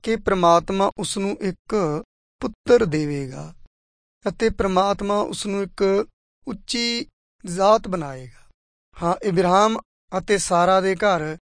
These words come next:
ਕੋਈ ਵੀ ਪੁੱਤਰ ਨਹੀਂ ਸੀਗਾ। ਪਰਮੇਸ਼ਰ ਨੇ ਵਾਅਦਾ ਕੀਤਾ ਸੀ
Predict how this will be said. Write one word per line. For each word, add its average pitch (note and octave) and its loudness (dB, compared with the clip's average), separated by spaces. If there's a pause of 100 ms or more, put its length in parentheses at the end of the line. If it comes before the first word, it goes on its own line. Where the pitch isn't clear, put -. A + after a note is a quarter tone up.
(160)
ਕੋਈ A3+ 2
ਵੀ A3+ -4
ਪੁੱਤਰ F#3 0 (460)
ਨਹੀਂ F#3+ 2
ਸੀਗਾ। D3 -6 (720)
ਪਰਮੇਸ਼ਰ F#3+ 2
ਨੇ F3 -2 (520)
ਵਾਅਦਾ F3 2
ਕੀਤਾ E3 -4
ਸੀ D#3+ -12